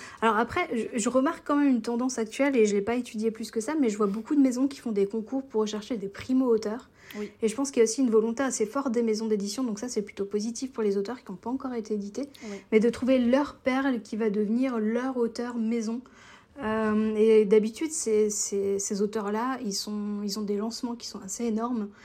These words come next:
Speaker 1: et qui permettent vraiment de lancer les carrières. Donc vraiment, faut checker un petit peu les, les réseaux sociaux des maisons qui vous intéressent, mais vraiment, de plus en plus régulièrement, je vois appel à premier texte, premier, premier roman, euh, et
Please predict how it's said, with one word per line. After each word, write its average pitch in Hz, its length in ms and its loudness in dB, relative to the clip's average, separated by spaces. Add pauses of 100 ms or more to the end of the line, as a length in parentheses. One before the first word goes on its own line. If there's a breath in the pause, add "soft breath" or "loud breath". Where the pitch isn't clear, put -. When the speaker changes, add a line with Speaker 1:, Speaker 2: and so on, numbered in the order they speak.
(320 loud breath)
Speaker 1:
et 208 40 0
qui - 120 -10
permettent 233 360 0
vraiment 233 300 0
de 233 300 4
lancer 233 340 2
les 226 140 2
carrières. 220 360 -2
Donc 202 180 -2 (680 loud breath)
vraiment, 226 320 4
faut 294 140 4
checker 233 360 2
un 277 80 4
petit - 160 -2
peu 262 140 -2
les, 220 300 6
les 202 120 4
réseaux 233 280 0
sociaux 247 280 -2
des 220 120 4
maisons 214 240 2
qui 226 180 -10
vous 208 100 -2
intéressent, 214 460 -4
mais 208 240 -2
vraiment, 202 260 -4
de 294 180 -6
plus - 140 -6
en 285 60 0
plus 285 200 -6
régulièrement, 208 540 0
je 247 80 -8
vois 214 120 -2
appel 220 240 -4
à 202 60 -2
premier 202 300 -4
texte, 208 360 -8
premier, 208 380 -4
premier 214 280 -6
roman, 208 500 -4 (520 loud breath)
euh, 202 520 -2
et 190 440 -6